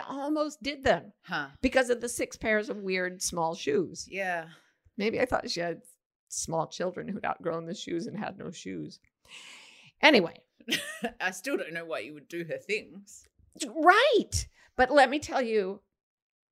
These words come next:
Speaker 1: an incident <laughs>
Speaker 2: Tell me, by
Speaker 1: that
Speaker 2: all
Speaker 1: is not
Speaker 2: means.
Speaker 1: about the six small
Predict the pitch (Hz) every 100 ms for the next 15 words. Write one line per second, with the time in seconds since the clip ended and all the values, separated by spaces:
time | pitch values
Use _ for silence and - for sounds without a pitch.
0 | _ _ - 208 - 226 226 214 175 143
1 | - - - _ _ - - - - -
2 | - - - 359 - - - - 262 254
3 | 294 - - - 339 370 214 262 269 269
4 | 269 247 262 262 247 233 240 226 220 339
5 | 254 214 - - 202 196 196